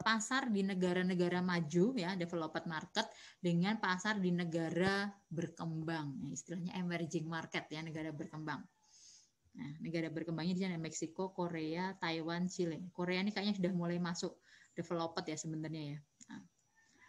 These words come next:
untuk yang di negara maju ya, yang di negara maju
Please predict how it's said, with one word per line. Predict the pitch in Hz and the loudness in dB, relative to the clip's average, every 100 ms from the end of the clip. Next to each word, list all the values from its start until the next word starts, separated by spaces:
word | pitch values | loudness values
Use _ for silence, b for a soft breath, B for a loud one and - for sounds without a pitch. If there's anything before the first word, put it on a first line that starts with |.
| b b - | b b 2
untuk | 220 262 262 | 4 4 6
yang | 220 202 | 8 8
di | 185 185 180 | 8 8 8
negara | 190 180 175 170 175 175 170 175 | 4 0 0 4 4 6 4 2
maju | 185 190 160 147 175 233 | 0 2 0 2 4 4
ya, | 175 196 | 2 2
yang | 190 165 160 | 2 2 2
di | |
negara | 160 160 156 160 | 0 0 0 0
maju | 156 156 196 226 | -2 -2 2 2